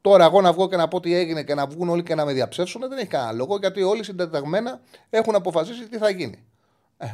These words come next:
αυτοί κάνουν, ε, αυτή την πραγματικότητα θέλουν να περάσουν, αυτοί περνάνε. Ε,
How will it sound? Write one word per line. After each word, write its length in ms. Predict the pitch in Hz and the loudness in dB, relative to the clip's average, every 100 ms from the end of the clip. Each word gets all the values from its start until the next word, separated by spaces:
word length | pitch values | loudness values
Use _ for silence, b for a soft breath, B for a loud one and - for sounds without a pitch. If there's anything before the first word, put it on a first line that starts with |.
| 113 | -10
αυτοί 240 | 143 190 | -6 -2
κάνουν, 400 | 180 160 135 120 | 2 2 0 -6
ε, 200 | 110 120 _ _ _ _ _ _ | -10 -12 _ _ _ _ _ _
αυτή 300 | 165 165 202 | -6 0 -2
την 100 | 165 | 0
πραγματικότητα 520 | 143 131 113 123 110 | 0 0 -2 -2 -2
θέλουν 140 | 117 | -2
να 60 | 117 | -6
περάσουν, 320 | 202 277 277 | -4 -4 -2
αυτοί 160 | 214 208 | -6 -4
περνάνε. 440 | 190 156 113 - - _ _ _ _ | -6 -6 -8 -10 -20 _ _ _ _
Ε, 100 | - | -14